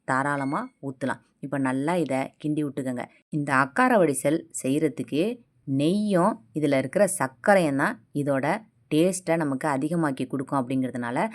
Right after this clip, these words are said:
சர்க்கரையும் நம்ம கொஞ்சம் கம்மியா போட்டிருக்கோம், நெய்யும் கொஞ்சம் கம்மியா தான் இப்ப நான் போட போறேன். இப்ப இதுல நூறு கிராம் அளவுக்கு நம்ம அரிசி போட்டிருந்தாக்கா முந்நூறு கிராம் அளவுக்கு இதுல நெய் ஊத்துனு. ஆனா நான் இப்ப ஊத்திருக்கிறது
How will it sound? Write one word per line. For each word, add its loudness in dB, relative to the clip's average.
சர்க்கரையும் 0
நம்ம 0
கொஞ்சம் -2
கம்மியா 0
போட்டிருக்கோம், -4
நெய்யும் 2
கொஞ்சம் -2
கம்மியா 0
தான் -2
இப்ப -4
நான் -4
போட 0
போறேன். -2
இப்ப -4
இதுல 0
நூறு 2
கிராம் 2
அளவுக்கு -2
நம்ம -2
அரிசி -4
போட்டிருந்தாக்கா -2
முந்நூறு 2
கிராம் 2
அளவுக்கு -2
இதுல 0
நெய் 0
ஊத்துனு. -4
ஆனா -2
நான் -2
இப்ப -8
ஊத்திருக்கிறது -4